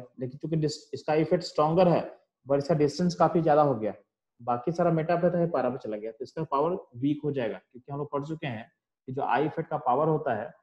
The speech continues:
वो डिस्टेंस से क्या होता है, डिस्टेंस से इनवर्सली प्रोपोर्शनल होता है, डिस्टेंस से इनवर्सली प्रोपोर्शनल होता है, ठीक है। तो इस तरह से आप सात नंबर को यहाँ place करोगे,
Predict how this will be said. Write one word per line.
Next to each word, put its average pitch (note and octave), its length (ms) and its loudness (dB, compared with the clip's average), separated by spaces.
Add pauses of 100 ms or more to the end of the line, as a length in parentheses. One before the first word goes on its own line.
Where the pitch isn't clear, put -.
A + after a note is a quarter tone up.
(240)
वो A#2+ 60 -12
डिस्टेंस C3+ 380 -4
से D#3+ 80 -8
क्या D#3 120 -2
होता D3 180 -4
है, A2 60 -10
डिस्टेंस A#2+ 320 -10
से D#3+ 80 -8
इनवर्सली B2+ 400 -8
प्रोपोर्शनल B2 320 -10
होता G2+ 220 -16
है, F#2 100 -16
डिस्टेंस C3 340 -12
से F3+ 80 -2 (460)
इनवर्सली B2+ 360 -6
प्रोपोर्शनल A2 440 -14
होता - 200 -20
है, F2+ 60 -20 (340)
ठीक - 160 -10
है। G3 60 -2
तो - 600 -18
इस C#3 200 -8
तरह D3 80 -10
से D3+ 160 -8
आप D3+ 140 -8
सात B2 280 -6
नंबर C3 160 -8
को C3 80 -8
यहाँ A2+ 120 -8
place G#2 220 -12
करोगे, G2 300 -16